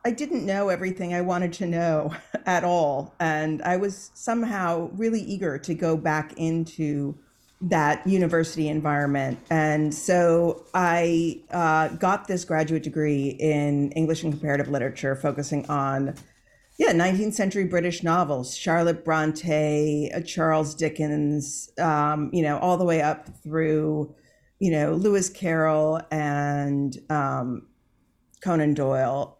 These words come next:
And I had a rough time at Columbia in a lot of ways. It was an era of,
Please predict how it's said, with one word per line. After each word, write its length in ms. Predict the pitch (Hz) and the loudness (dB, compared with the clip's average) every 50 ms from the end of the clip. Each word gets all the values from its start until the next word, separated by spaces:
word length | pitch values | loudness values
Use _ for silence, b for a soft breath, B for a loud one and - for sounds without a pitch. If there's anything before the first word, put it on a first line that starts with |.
| _ - | _ -2
And 680 | 175 170 170 165 165 160 160 160 160 160 165 156 110 - - _ _ _ _ _ _ _ | 0 2 2 2 4 2 2 2 2 2 0 0 -2 -8 -18 _ _ _ _ _ _ _
I 680 | 185 180 180 175 175 170 160 156 165 170 156 143 - - - _ _ _ _ _ | 0 0 2 2 2 2 4 4 2 2 0 -2 -4 -8 -16 _ _ _ _ _
had 260 | - - - 440 466 453 440 | -10 -4 -4 0 0 2 0
a 60 | 277 | 2
rough 280 | - 208 214 196 - - | 2 0 0 0 -4 -6
time 360 | - 220 196 185 185 170 151 | -4 -2 0 2 2 2 0
at 100 | 139 - | -2 -2
Columbia 600 | - 180 160 151 151 151 151 147 139 139 139 - - | -4 -2 -2 0 0 2 2 2 2 2 0 0 0
in 120 | - 151 | -2 -2
a 60 | 147 143 | 0 0
lot 220 | 143 143 139 135 | 2 0 0 0
of 60 | 135 | 0
ways. 500 | 131 143 143 143 139 135 131 131 135 135 | 0 0 0 0 0 0 -2 -2 -4 -4
It 100 | - - | -4 -2
was 180 | 156 151 147 151 | -2 -2 0 0
an 180 | 160 156 156 - | -2 -2 0 0
era 460 | 180 175 170 165 165 160 156 - - - | 2 2 4 4 4 4 2 0 0 0
of, 520 | 156 147 143 143 139 139 135 135 135 - | 2 2 4 4 2 0 -2 -4 -6 -8